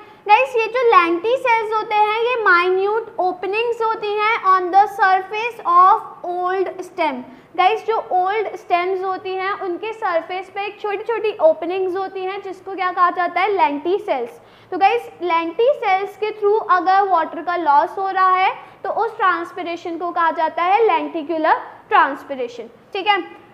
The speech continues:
Guys, ये जो lenticels होते हैं ये कभी बंद नहीं होते। जैसे stomatal cells हमने पढ़ा था कि उसकी opening और closing होती रहती है,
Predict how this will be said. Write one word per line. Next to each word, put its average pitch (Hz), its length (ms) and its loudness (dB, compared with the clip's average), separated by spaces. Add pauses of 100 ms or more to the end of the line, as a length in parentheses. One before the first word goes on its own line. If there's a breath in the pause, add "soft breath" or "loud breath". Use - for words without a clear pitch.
Guys, 466 300 2
ये 440 140 4
जो 508 240 0
lenticels 440 800 2
होते 440 220 -2
हैं 427 220 -2
ये 494 160 0 (160)
कभी 403 480 4
बंद 392 300 4 (100)
नहीं 339 220 0
होते। 294 260 -2
जैसे 339 260 -4
stomatal 359 600 0
cells 403 300 -4
हमने 392 240 -4
पढ़ा 392 240 0
था 392 140 -2
कि 415 200 0
उसकी 392 260 -4 (120)
opening 370 380 -4
और 392 100 2
closing 381 440 -2
होती 381 220 -4
रहती 370 260 0
है, 440 160 -2